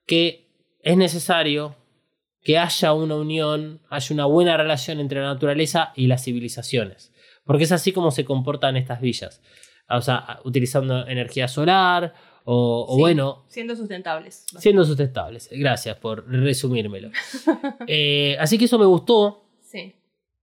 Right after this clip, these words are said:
Speaker 1: Y me, y me, me pareció realmente interesante. Eh, más allá de que hay una, hay una gran utilidad,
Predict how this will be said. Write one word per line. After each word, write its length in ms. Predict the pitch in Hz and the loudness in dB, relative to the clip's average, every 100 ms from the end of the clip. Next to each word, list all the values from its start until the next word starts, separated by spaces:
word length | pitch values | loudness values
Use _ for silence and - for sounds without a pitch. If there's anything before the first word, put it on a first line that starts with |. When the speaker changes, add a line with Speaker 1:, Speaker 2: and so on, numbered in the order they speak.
| _ - - _ - | _ -20 -20 _ 2
Speaker 1:
Y 120 | 170 | 4
me, 120 | 175 | 4
y 80 | 175 | 2
me, 320 | 196 175 202 | 2 2 0
me 120 | 202 | 0
pareció 460 | 214 233 302 285 226 | 2 4 4 4 4
realmente 420 | 226 247 247 226 175 | 2 0 0 0 0
interesante. 720 | 175 180 165 151 117 104 _ _ _ _ _ _ _ | 0 0 2 0 0 -8 _ _ _ _ _ _ _
Eh, 1040 | - 175 170 170 165 160 160 156 156 151 156 | 0 2 4 4 2 2 2 2 2 0 0
más 180 | 220 240 | 0 0
allá 220 | 247 269 | 0 2
de 180 | 262 196 | 2 2
que 340 | 185 180 - | 2 0 -2
hay 220 | - 202 226 | -2 0 2
una, 360 | 185 147 151 143 | 0 -4 -10 -8
hay 180 | 175 185 | -4 -2
una 180 | 180 | 0
gran 220 | 165 190 208 | 2 2 2
utilidad, 760 | 190 175 165 160 170 170 165 | 0 0 -2 -2 0 0 -2